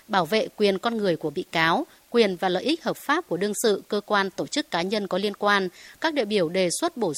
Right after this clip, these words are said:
sung thêm một số quy định trong dự thảo. Đại biểu Nguyễn Thị Yến, đoàn Bà Rịa Vũng Tàu cho rằng phiên tòa trực tuyến là vấn đề mới, phát sinh từ yêu cầu thực tiễn, nên để đảm bảo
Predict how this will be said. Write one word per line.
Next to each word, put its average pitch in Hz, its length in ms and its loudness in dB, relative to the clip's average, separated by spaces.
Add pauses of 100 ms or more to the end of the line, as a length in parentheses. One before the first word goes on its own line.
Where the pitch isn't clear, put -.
sung 240 160 -2
thêm 226 220 -4
một 160 60 -4
số 165 280 -8
quy 220 100 -4
định 208 220 0
trong 190 180 -6
dự 185 160 -8
thảo. 170 340 0 (180)
Đại 214 200 0
biểu 214 200 2
Nguyễn 247 200 0
Thị - 100 -2
Yến, 190 340 -2
đoàn 196 180 0
Bà 175 160 0
Rịa 180 120 -2
Vũng 202 180 -8
Tàu 170 280 0
cho 202 180 -2
rằng 170 300 0 (240)
phiên 277 180 -2
tòa 196 160 0
trực - 240 -8
tuyến 175 200 0
là 285 160 -2
vấn 160 180 -6
đề 226 120 0
mới, 175 360 0 (220)
phát 320 120 -4 (100)
sinh 262 160 0
từ 185 160 -4
yêu 214 140 -2
cầu 175 200 -2
thực - 240 -14
tiễn, 247 240 2 (260)
nên 269 160 0
để 220 120 4
đảm 156 200 -4
bảo 165 180 -2